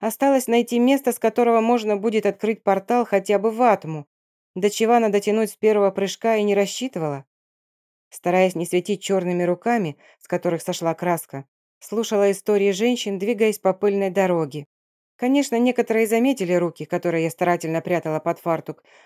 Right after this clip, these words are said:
но тактично молчали, сочувственно улыбаясь.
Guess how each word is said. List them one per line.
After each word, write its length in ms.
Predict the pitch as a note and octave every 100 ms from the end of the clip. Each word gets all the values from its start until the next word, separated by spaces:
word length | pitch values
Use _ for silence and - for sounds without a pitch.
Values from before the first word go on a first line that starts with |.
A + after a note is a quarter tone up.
| _
но 160 | C4+
тактично 540 | D4 B3+ - B3 - A#3+
молчали, 580 | B3 B3 - F3+ D#3 D3+
сочувственно 640 | - F3 F3+ F3+ F3 E3+
улыбаясь. 680 | - F3 F3+ D#3+ D3+ D3 -